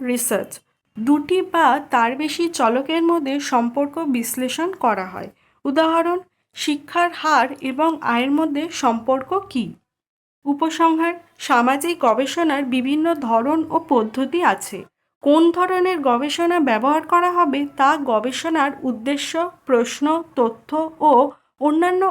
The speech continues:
অনেক বিষয়ের ওপর নির্ভর করে। সামাজিক গবেষণা আমাদের সমাজ সম্পর্কে আরও ভালোভাবে বুঝতে এবং বিভিন্ন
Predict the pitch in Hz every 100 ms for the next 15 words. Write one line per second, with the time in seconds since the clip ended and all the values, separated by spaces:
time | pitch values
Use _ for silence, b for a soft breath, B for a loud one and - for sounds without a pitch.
0 | 370 277 349 403 302 277 285 277 277 269
1 | 392 311 240 226 302 359 - 208 175 -
2 | _ _ _ - - 247 277 330 392 320
3 | 320 277 254 254 226 262 - 233 247 277
4 | 330 349 - 220 277 - 349 320 302 269
5 | 254 254 277 - 233 240 311 277 240 247
6 | 277 285 320 247 240 - - 320 392 b
7 | b b b - 254 339 359 277 269 302
8 | 381